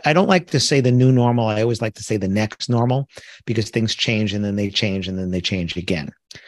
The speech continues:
So from a statistical standpoint, if we go back, I like to call it B C, before covid. If we go back B C,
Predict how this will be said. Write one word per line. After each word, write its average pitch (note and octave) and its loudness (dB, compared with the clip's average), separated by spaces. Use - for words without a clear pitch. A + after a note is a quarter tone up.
So C#3+ 4
from D#3 -2
a C#3 4
statistical E3 0
standpoint, - -4
if A#2+ 2
we D#3 2
go D3+ 6
back, C3 2
I A2+ 0
like A2 2
to - -14
call G#2 0
it F#2+ -2
B G#2 2
C, A#2 0
before F2 -6
covid. D3+ 2
If A#2+ 0
we C#3 6
go D3+ 6
back C3+ 4
B B2+ 0
C, A#2 -4